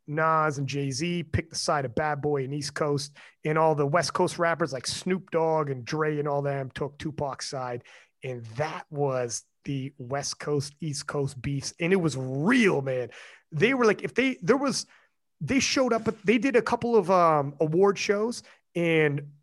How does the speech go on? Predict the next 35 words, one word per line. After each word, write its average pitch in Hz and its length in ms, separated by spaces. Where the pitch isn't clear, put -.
people 226 440
ended 190 200
up, 180 220
like, 147 240
meeting 208 500
in 170 80
parking 208 360
lots. 160 360
Shootout 240 560
happened, 180 440
and 156 120
guys 175 320
were 135 100
killed 208 540
on 160 160
one 156 180
side. 135 480
In 302 180
the 262 220
end, 151 400
um, 135 480
Tupac 190 440
obviously 175 400
ended 175 220
up 160 120
getting 165 280
gunned 156 240
down. 143 340
Biggie 185 300
ended 170 180
up 147 140
getting 160 280
done, 156 300
gunned 151 240
down. 139 260